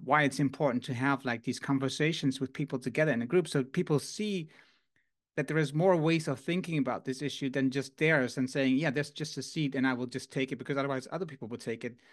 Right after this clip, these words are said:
if I'm not doing it." S-, so I love that idea, what you said, is, is so that they are able to spark a conversation, to spark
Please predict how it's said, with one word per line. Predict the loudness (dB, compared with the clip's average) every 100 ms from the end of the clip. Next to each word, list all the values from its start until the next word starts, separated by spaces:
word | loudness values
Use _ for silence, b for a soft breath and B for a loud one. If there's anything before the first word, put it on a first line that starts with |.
| b b
if | 0
I'm | 2 2
not | -2
doing | -4 -6 -6
it." | -10 -16 _ _ _ _ _ _ _ _ _ _ _
S-, | -20 -20
so | -6 2 4 6 4 0 _ _ _ _ _ _ _ _ -6
I | 0
love | 2 2
that | 2
idea, | 0 0 0
what | 0 -2
you | -8
said, | -4 -4 -4 -8
is, | -12 -10 -10
is | -10 -10 _ -20
so | -12 -6
that | -6 0
they | 4 6
are | 4 -2 -6
able | -2 0 0
to | -4 -2 0 2 0
spark | -8 -6 -2 0 -2 -8 -12
a | -10
conversation, | -8 -6 -6 -6 -6 -6 -8
to | -10
spark | -14 -8 -2 -2 -2